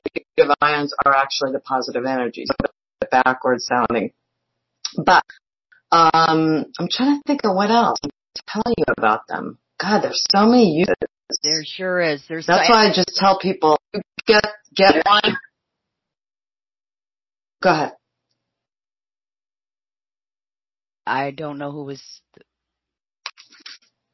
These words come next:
Speaker 2: saying anything.
Speaker 1: Oh, okay. I said there's so many uses.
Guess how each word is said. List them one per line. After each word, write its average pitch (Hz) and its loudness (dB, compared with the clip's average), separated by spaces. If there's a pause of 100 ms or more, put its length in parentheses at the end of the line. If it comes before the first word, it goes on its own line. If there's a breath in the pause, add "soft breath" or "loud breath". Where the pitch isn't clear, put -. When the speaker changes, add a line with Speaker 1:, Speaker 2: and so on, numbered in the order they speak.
Speaker 2:
saying 143 -10
anything. 135 -16 (3750)
Speaker 1:
Oh, 180 8
okay. 170 2 (380)
I 170 4 (100)
said 175 4
there's 190 0
so 214 6
many 202 2
uses. 185 -2